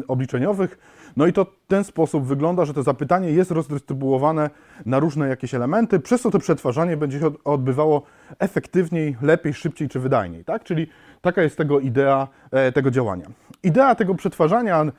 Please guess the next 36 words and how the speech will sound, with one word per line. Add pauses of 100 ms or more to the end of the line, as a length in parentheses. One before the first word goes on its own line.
(320)
e,
przy
użyciu
tego
języka (180)
U
S
Q
L (320)
jest
taka
sama, (120)
jak
każda
inna
filozofia
przetwarzania
danych
typu
big
data. (320)
Czyli
jakby
ktoś
to
robił
tam
Hivem,
Pigiem, (380)
e,
na
przykład
na
Hadoopie, (300)
no
to